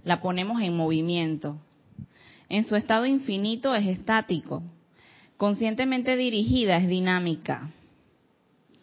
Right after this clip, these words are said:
Esta es la razón para demandar el uso consciente del entendimiento". Ven, por eso es que estos pasos que nos dio el maestro ascendido Pablo el Veneciano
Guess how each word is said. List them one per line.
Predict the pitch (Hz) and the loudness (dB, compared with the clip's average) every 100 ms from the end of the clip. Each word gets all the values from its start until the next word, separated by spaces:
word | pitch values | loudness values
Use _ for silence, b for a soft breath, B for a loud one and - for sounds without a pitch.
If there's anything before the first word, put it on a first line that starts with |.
| B B B B _ | B B B B _
Esta | 214 254 302 | -2 2 2
es | |
la | 285 214 | 2 4
razón | 185 180 226 240 247 | 2 0 -4 -2 0
para | 226 190 | 2 4
demandar | 180 170 160 170 180 | 2 2 0 2 2
el | 196 202 | 2 2
uso | 208 208 208 208 | 0 0 -4 -2
consciente | 247 254 254 208 185 185 196 | -2 0 -2 -2 0 0 2
del | 180 | 2
entendimiento". | 180 196 196 196 214 208 190 160 143 143 160 - _ B B B B B B - | 0 -2 -4 -2 -2 0 0 0 0 -4 -8 -14 _ B B B B B B -2
Ven, | 190 233 254 247 | 2 2 2 2
por | 202 196 | 2 2
eso | 233 | 0
es | 269 | -2
que | 233 208 - _ _ _ _ - - - - | -2 -4 -6 _ _ _ _ -20 -20 -8 -4
estos | - 320 339 | 0 0 6
pasos | 311 302 311 | 6 6 4
que | 339 | 0
nos | 208 202 | 0 0
dio | 233 247 | 0 0
el | 254 | 0
maestro | 233 214 240 254 | 0 0 0 -2
ascendido | 233 202 214 196 | -2 0 2 4
Pablo | 208 226 | 2 4
el | 240 | 2
Veneciano | 226 190 214 247 208 185 196 | 0 -2 -2 0 0 0 -6